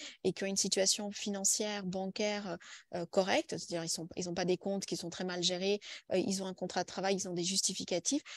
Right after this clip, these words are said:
Effectivement, ça a du sens de présenter une, un dossier avec une S C I familiale et on va venir démontrer pour quelles raisons le, le, la, la, ces personnes-là achètent un bien en commun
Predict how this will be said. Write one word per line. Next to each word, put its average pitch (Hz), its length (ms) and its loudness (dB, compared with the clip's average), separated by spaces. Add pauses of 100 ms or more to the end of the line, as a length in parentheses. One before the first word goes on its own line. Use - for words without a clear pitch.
(160)
Effectivement, 208 460 0
ça 269 140 4
a - 20 2
du 185 100 2
sens 220 280 2
de 202 100 2
présenter 185 480 -4
une, 180 380 -2
un 190 120 -6
dossier 185 400 2 (260)
avec 190 300 2
une 196 80 0
S 180 120 0
C - 120 2
I 247 140 4
familiale 190 840 0 (300)
et 208 160 4
on 208 80 -6
va 185 140 2
venir 196 260 0
démontrer 190 540 4
pour 220 240 -4
quelles 226 160 6
raisons 214 340 0 (320)
le, 180 220 6
le, 180 180 2
la, 180 200 4
la, 180 360 0
ces 196 160 4
personnes-là 190 640 2
achètent 208 480 4
un 196 120 -2
bien 202 340 -2
en 190 80 -4
commun 190 440 -2